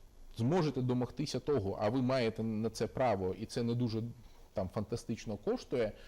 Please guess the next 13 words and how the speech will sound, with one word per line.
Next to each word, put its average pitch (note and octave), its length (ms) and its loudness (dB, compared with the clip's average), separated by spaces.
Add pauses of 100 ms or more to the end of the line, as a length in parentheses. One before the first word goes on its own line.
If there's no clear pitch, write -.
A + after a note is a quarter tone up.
(320)
е, A2 240 0
добитися C#3+ 600 0
того, C3+ 240 0
щоб A#2+ 220 -4
на A#2+ 80 0
вашому B2 360 0
домі F#3 240 0
встановили C3 540 0
тепловий A2+ 420 0
лічильник. G2 520 -4
На A2 80 0
моєму C3 320 0
стоїть, D#3 440 -6